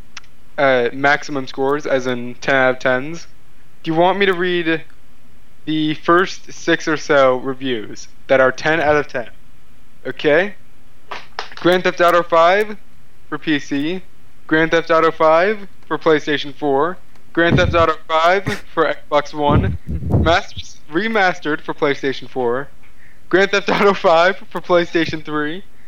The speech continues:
Speaker 1: Grand Theft Auto <laughs> five for Xbox three sixty, The Last of Us, PlayStation three.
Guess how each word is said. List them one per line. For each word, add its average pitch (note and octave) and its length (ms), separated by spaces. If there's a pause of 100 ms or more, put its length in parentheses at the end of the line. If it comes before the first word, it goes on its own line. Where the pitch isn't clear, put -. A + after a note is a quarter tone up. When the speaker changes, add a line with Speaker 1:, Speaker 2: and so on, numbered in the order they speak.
(320)
Speaker 1:
Grand F3+ 260
Theft G3+ 200
Auto G3+ 280
<laughs> - 0
five F#3 400 (280)
for F3 140
Xbox G3 520
three F3+ 240
sixty, E3+ 540 (640)
The D#3 60
Last D#3 340
of D#3 60
Us, F3 200
PlayStation D3 560
three. A#2+ 340